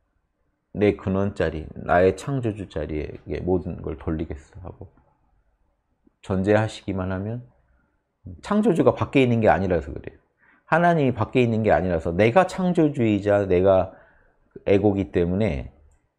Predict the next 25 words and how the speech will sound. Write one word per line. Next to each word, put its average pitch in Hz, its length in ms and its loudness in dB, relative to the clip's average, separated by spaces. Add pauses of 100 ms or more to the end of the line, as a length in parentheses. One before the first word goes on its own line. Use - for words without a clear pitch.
(140)
에고가 147 400 2
잠깐 123 400 -2
쉬고 135 360 0
그 123 540 2
관심사를 123 880 2 (200)
전제한다는 139 720 4
데만 110 300 4
두면 113 320 0
그냥 180 300 2
여러분은 110 440 4
또 113 80 0
신인 131 340 -2
거예요. 73 200 -6 (400)
사실 151 300 -4
한 165 180 0
사람인 160 420 2
거예요. 90 200 2
한 160 180 -2
사람이 143 400 2
지금 87 400 -4 (1400)
가면극 107 540 0
하듯이 85 320 -6
한 151 160 -2
사람이 110 400 2
지금 80 360 -10